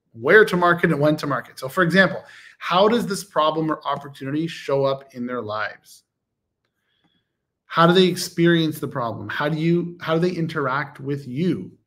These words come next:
right? Are they, like, frantically Googling a solution to something and they come across your site and they're all stressed out? Um, are they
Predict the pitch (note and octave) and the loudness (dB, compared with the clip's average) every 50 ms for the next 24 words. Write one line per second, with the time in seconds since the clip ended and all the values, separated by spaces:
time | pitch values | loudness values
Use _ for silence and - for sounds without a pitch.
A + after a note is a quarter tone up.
0 | _ A#2 A#2 C#3 E3 E3+ E3+ - - - - _ _ D3+ D3+ D3 D#3 D3+ D3 C#3+ | _ -8 -4 -2 -2 -2 -4 -6 -14 -20 -20 _ _ -2 0 2 2 2 2 0
1 | C#3+ C#3+ - - _ _ _ - D#3 D3 C#3+ - - - D#3+ E3 D#3 - - E3 | -2 -6 -14 -20 _ _ _ -6 -6 -6 -6 -6 -4 -2 0 0 -2 -4 -4 -4
2 | D#3 C#3+ C#3 D3+ D3+ D3 D#3 D#3 D3 C#3+ C#3 C#3 D3 C#3+ D#3+ E3 D#3+ - E3 D#3+ | -2 0 2 0 2 2 0 0 0 -2 -4 -4 -2 0 0 0 0 0 -2 -2
3 | C#3+ D#3+ - D#3+ D#3+ D#3+ D#3+ D#3 C#3+ C3+ B2+ B2 A#2+ - D#3 D3 C#3+ C#3+ D#3 D3 | -2 -2 -4 -4 -2 -2 -2 -2 -2 -4 -6 -8 -8 -8 -6 -6 -6 -4 -4 -4
4 | C#3 C#3 - C#3 C3+ - - D3 D3+ C#3+ C#3 C3+ C3+ C#3 C#3 C#3 C#3 - - C#3+ | -4 -4 -6 -8 -8 -2 -2 0 0 0 0 0 0 0 -2 -2 -2 -4 -4 -4
5 | C3+ - - D#3 D3+ D3+ D#3 D#3 - - - - - _ _ _ - C#3 C3+ C3 | -4 -2 0 0 0 0 0 -4 -10 -16 -20 -20 -20 _ _ _ -4 -2 0 0
6 | B2+ B2 B2 A#2+ A#2+ - - - D#3 D3 C#3+ C#3+ C#3 C#3 C#3 C3+ C3+ - | 0 -2 -4 -6 -8 -10 -6 -2 -2 0 0 0 0 0 0 -2 -4 -10